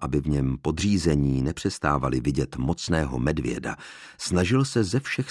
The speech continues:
sil uchovat na svých místech všechny spolupracovníky. Jen v jednom bodu ustoupil. Pravidelný pořad Právo a zákon považovali imagologové za tak očividně nudný, že o něm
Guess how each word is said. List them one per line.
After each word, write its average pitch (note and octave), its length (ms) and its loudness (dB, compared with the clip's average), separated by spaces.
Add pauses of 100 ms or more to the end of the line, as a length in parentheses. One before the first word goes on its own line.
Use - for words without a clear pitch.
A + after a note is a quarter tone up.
sil A#2 220 4
uchovat G#2+ 420 0
na F#2+ 100 2
svých F2+ 340 -2
místech F#2 540 0
všechny - 460 0
spolupracovníky. D#2+ 1000 -4 (920)
Jen C3 440 4 (160)
v D2 100 -6
jednom A#2 420 4
bodu F#2 280 2
ustoupil. - 920 -8 (920)
Pravidelný C3+ 680 6
pořad E2+ 540 -2
Právo G#2 460 0
a D2 60 -4
zákon B1 680 -4 (100)
považovali B2+ 760 2
imagologové A2 880 4
za E2 320 -2
tak - 160 -2 (160)
očividně F2 720 4
nudný, C2+ 680 0 (380)
že - 240 2
o D3 100 2
něm C#3+ 240 4